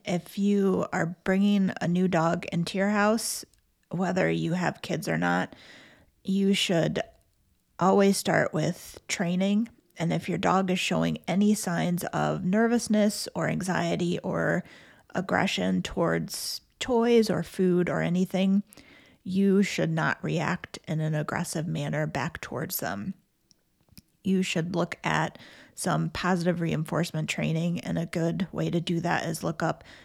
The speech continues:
Simpatico training on YouTube. It's free. All of the videos are free. You can pay for a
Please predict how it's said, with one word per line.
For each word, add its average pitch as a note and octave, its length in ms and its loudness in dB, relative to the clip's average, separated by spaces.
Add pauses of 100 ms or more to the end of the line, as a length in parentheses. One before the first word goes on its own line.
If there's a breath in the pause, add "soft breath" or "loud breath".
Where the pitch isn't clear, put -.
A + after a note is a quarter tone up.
(100)
Simpatico D#3+ 1080 -2
training D#3+ 640 -4
on E3 180 -4
YouTube. E3+ 460 -2
It's - 180 -8
free. D#3+ 420 -4 (640 loud breath)
All E3+ 220 2
of D#3+ 100 0
the D3+ 100 -4
videos D3+ 480 -4
are D#3+ 60 -8
free. D#3 260 -8
You G3+ 240 4
can G3 200 2
pay E3+ 280 0
for D#3 400 0
a D3+ 280 -4